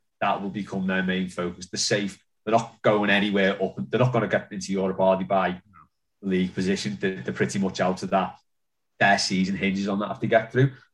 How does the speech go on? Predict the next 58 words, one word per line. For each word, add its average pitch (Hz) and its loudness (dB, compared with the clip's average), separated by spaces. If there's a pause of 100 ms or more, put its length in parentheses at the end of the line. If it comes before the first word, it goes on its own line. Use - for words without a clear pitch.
(420)
So 131 4
part 139 6
of 151 2
me 143 6
thinks, 127 0 (560)
for 123 6
us, 120 2 (120)
that 98 0
would 92 -6
be 98 -2
good 95 0
if 95 -10
they 113 -2
got 98 -2
through, 92 0 (320)
um, 92 0
because 110 -6
they'll, 101 0 (240)
they'll 104 2
be 98 -4
throwing 98 2
all 98 4
their 92 4
eggs 92 0
into 95 -8
that 98 0
basket. 117 0 (360)
As 123 6
we 117 0
saw 107 4
against 98 2
Tottenham 110 4
at - -2
the 104 -2
weekend, 107 0
they 104 -8
put 104 -2
out 95 0
a 95 -2
weakened 95 -4
side 95 2
there 98 2
and 95 -6
they 98 -6
got 95 -6
smacked. - -6 (960)
Um, 98 2 (880)
yeah, 143 6
I - 2
think 165 2
we've, 139 2
we've 131 2
gotta 147 6
go 117 4
into 113 0
this 147 0
game 135 2
positively. 139 -2